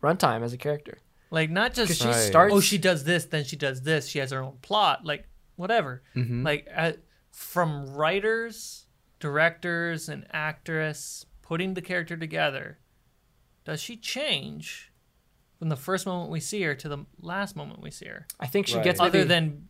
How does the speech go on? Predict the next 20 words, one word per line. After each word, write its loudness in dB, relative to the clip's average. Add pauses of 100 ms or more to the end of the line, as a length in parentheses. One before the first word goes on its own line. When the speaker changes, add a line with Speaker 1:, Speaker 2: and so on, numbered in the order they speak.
(120)
Speaker 2:
being 0
promoted. -6
Speaker 3:
I, 8
I 4
almost 2
think 0
that 6
her 0
role 2
stays -2
the -4
same 0
throughout, 2
even 0
though 8 (220)
her, -8
her 2
herself 2
has -4
gotten -4